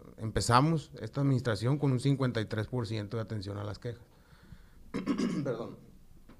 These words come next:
La atención a quejas consiste en todas las llamadas que hacen los usuarios, eh, se les da un folio y se les da un seguimiento. Ahorita estamos en, en ochenta y ocho por ciento.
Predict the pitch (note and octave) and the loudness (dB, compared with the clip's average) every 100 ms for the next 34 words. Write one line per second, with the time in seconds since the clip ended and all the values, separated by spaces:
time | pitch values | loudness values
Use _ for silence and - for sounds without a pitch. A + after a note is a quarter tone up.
0 | - - A#2+ G#2+ A#2 A2+ C3 B2 E3 D#3 | -6 2 4 4 4 4 4 6 6 6
1 | C#3+ B2+ A2+ A#2+ A#2 C#3+ C#3 C3 A#2+ A2+ | 4 2 2 2 4 4 4 2 0 2
2 | A#2+ C3+ D3+ C#3 B2 A2 A2+ G#2+ A#2 C#3 | 4 4 4 4 2 0 0 2 2 0
3 | C3 A#2+ A2+ C3+ C3 A2+ F#2+ A#2+ C3+ D#3+ | 0 -2 0 0 -2 -2 0 2 2 2
4 | E3 - - - - - - B2 A#2+ A2+ | -4 -8 -20 -20 -20 -16 -2 2 2 2
5 | A2 G#2+ A#2 A#2+ B2+ D3+ E3 E3+ C#3+ C#3 | 0 0 -2 -2 2 4 4 2 0 -2
6 | B2+ A#2+ A2+ A2 A#2 B2 B2 G#2+ G#2 G2+ | -2 0 0 -2 -2 -2 -2 -2 -6 -6
7 | G#2 - B2 C3 D3 D3+ - C#3 D3 C3 | -6 0 2 4 4 2 4 4 6 4
8 | A#2 - A2+ A2+ G#2+ G#2+ G#2 G#2 G#2 A2+ | 2 -2 -2 -2 0 -2 0 -2 -2 -6
9 | G2+ G2 - - | -8 -10 -14 -18